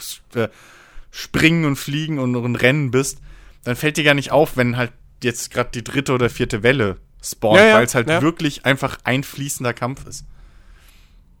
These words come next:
Speaker 2: Das stimmt, das ist, das ist absolut
Speaker 1: Ja.
Speaker 2: fantastisch gemacht. Ähm, Doom Eternal hat, finde ich, ähm, ein viel,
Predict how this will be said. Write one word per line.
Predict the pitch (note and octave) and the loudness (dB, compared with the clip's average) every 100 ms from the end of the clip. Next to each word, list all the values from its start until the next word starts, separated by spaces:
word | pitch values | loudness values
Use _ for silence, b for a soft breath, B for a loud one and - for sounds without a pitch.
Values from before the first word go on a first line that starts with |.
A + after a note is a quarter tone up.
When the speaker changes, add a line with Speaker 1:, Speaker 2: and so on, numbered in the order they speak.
| - _ _ D3+ - _ _ _ _ _ - - | -20 _ _ _ -20 _ _ _ _ _ -20 -6
Speaker 2:
Das | E3+ D#3 | -4 -2
stimmt, | - D#3+ C3+ | 2 2 2
das | D#3 | -2
ist, | D3+ - | -4 -6
das | D3+ | -8
ist | E3 | -8
absolut | - F#3 - G3 | -4 -4 -4 -12
Speaker 1:
Ja. | - | -8
Speaker 2:
fantastisch | F3 F3+ F3+ - - | -8 -6 -8 -10 -10
gemacht. | D3 D#3+ - b b b b | -6 -6 -8 b b b b
Ähm, | - C#3 C3+ C3+ | -4 0 0 0
Doom | C#3+ G3+ | 0 -2
Eternal | - - F3 G#3 G#3 E3+ | 0 2 4 4 2 4
hat, | E3 F#3 - - | 2 0 -4 -20
finde | - F3 D#3+ | -8 -4 -4
ich, | - F#3+ - - _ _ _ _ _ _ _ _ _ _ _ _ _ D3 | -4 -6 -8 -20 _ _ _ _ _ _ _ _ _ _ _ _ _ -6
ähm, | D#3 D3+ D3 D3+ - - - - | 0 2 2 0 -8 -20 -20 -8
ein | F3 | -6
viel, | - E3+ G#3+ E3+ | -4 0 0 0